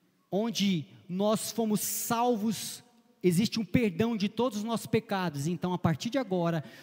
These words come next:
nós nos levantaremos e começaremos a governar. Todas as coisas. E em todo lugar que você estiver, vai ser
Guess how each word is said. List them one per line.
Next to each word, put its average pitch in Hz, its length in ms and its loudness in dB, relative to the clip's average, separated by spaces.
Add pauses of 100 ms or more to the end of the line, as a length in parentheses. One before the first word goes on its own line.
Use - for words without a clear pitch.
nós 160 280 0
nos 185 220 2
levantaremos 214 920 2
e 180 60 2
começaremos 170 800 0
a 143 100 2
governar. 139 680 2 (2750)
Todas 277 400 8
as 254 180 0
coisas. 180 760 0 (1300)
E 226 180 4
em 254 40 4
todo 311 380 4
lugar 262 420 4
que 247 140 -2
você 247 320 0
estiver, 208 1000 0
vai 208 180 2
ser - 640 4